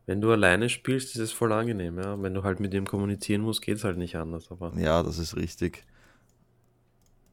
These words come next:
Speaker 1: ist urangenehm.
Speaker 2: Ja, das, wie gesagt, da, da ich ja eh meistens nur Hand spiele, wird das sowieso nicht gehen.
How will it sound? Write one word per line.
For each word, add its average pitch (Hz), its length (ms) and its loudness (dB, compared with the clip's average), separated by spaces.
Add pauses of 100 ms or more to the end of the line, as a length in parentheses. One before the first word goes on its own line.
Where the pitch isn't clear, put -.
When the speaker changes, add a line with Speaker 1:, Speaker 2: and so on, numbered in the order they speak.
(160)
Speaker 1:
ist - 80 -12
urangenehm. 90 680 2 (240)
Speaker 2:
Ja, 87 380 4
das, - 320 -2
wie 95 140 -2
gesagt, - 320 4
da, 101 60 4
da 101 160 6
ich 101 100 6
ja 107 80 8
eh 113 160 10
meistens 104 400 6
nur 107 100 6
Hand 101 220 6
spiele, 107 260 2
wird 95 160 2
das 92 140 0
sowieso 92 260 2
nicht 87 220 -2
gehen. 87 260 0